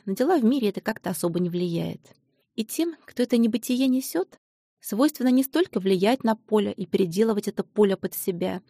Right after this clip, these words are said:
оставлять следы, его перегруппировывать, реформировать.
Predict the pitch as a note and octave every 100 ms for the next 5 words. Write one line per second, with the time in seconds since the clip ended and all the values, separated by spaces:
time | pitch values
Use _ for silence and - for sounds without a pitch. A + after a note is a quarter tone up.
0 | _ _ F3+ - F3+ A3+ C#4+ - F#3 D#3+
1 | G3 G#3+ _ - _ - F#3 A#3 F#3 E3+
2 | G3 - E3+ F3 G#3+ G3+ F3+ G3+ - F#3
3 | F3 F3 G3+ G3 F#3 -